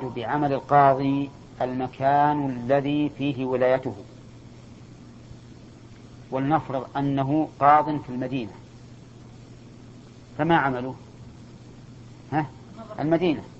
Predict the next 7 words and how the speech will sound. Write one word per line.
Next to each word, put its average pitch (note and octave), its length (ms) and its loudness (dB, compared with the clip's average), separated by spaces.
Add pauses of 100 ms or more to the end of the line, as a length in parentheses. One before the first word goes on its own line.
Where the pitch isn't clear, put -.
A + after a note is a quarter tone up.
(240)
المدينة D3 500 -2 (800)
العمل F3 580 4
محل D#3+ 300 0
الولاية، C3 500 -2 (1120)
فعمله D#3 380 4
المدينة، B2+ 400 -2 (1080)
فينظر E3+ 640 2